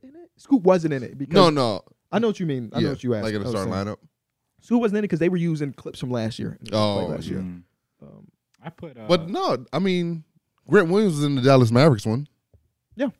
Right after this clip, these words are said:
Speaker 2: So I wonder how they didn't get Scoot in that one.
Speaker 1: No, no, no. It's just, it's based on teams. It's based on individual teams. Everybody did something differently.
Speaker 2: Oh. Okay.
Speaker 1: So yeah, the, the Blazers just like, you know, we're just gonna use footage from last year, and Scoot's
Speaker 2: Oh,
Speaker 1: just not
Speaker 2: okay.
Speaker 1: there. Grant Williams was what, golfing?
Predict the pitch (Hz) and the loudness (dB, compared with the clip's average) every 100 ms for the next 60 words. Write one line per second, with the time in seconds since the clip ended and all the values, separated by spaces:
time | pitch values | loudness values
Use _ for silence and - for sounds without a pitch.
0 | _ _ 123 110 104 - 107 127 117 104 | _ _ 2 2 0 -4 -4 -2 0 0
1 | 120 110 98 110 104 101 - 117 87 85 | 0 0 -2 -6 -6 -10 -8 -8 -8 -10
2 | - _ _ _ _ _ - 254 359 269 | -14 _ _ _ _ _ -4 -2 0 0
3 | 190 233 220 190 240 226 214 240 139 - | 0 0 0 4 4 4 0 0 -4 -10
4 | _ _ _ _ _ 143 185 202 185 185 | _ _ _ _ _ 0 0 0 -2 -4
5 | 180 180 196 139 - 190 202 190 180 170 | -4 -6 -8 -10 0 4 4 4 2 0
6 | 170 143 165 117 - _ 90 85 69 82 | -2 -6 -10 -10 -20 _ -4 -4 -4 -14
7 | _ _ - 147 143 143 123 120 - 127 | _ _ 0 2 4 4 2 -4 -10 -4
8 | 135 147 151 147 147 147 156 165 170 165 | 0 0 0 -4 -2 0 0 2 2 2
9 | 160 156 160 - 160 156 143 151 - 147 | 2 2 0 2 0 0 -2 -2 -2 -2
10 | 147 139 - 147 - 92 87 143 143 143 | -2 -4 -4 0 2 0 -2 -6 -2 -2
11 | 147 - _ _ 143 180 160 180 151 135 | -2 -6 _ _ -4 0 2 0 -2 -6
12 | 131 113 117 120 131 160 156 | -4 -4 -4 -2 0 -2 -4